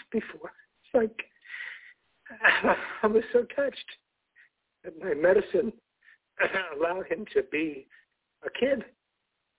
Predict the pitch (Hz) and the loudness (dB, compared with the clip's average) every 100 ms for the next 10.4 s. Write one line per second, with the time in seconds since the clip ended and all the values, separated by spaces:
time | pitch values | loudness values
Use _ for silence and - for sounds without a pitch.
0 | _ - 151 135 156 160 170 147 147 208 | _ -14 -8 0 2 2 4 4 6 4
1 | 202 - 233 226 - 127 - - - _ | 2 2 0 0 -2 -2 -4 -20 -20 _
2 | _ _ _ _ _ _ _ _ _ _ | _ _ _ _ _ _ _ _ _ _
3 | _ _ _ _ _ _ _ - 240 - | _ _ _ _ _ _ _ -20 -10 -8
4 | - 208 190 - - 190 143 147 165 170 | -4 -2 -4 -6 -10 -2 2 4 4 2
5 | 196 214 208 127 - - - - 226 - | -4 -4 -8 -8 -6 -6 -2 -2 -2 -4
6 | - - - 220 - - - _ - - | -12 -18 -4 0 0 -4 -14 _ -12 -12
7 | - - _ - 147 143 165 170 180 196 | -12 -18 _ 2 4 4 2 0 0 2
8 | 185 170 175 - 226 208 - 208 - - | 2 2 2 0 2 2 0 -6 -4 -4
9 | - 202 185 - - _ 160 160 170 - | -4 -4 -8 -14 -20 _ -8 0 0 0
10 | 214 269 240 233 | -8 -8 -10 -12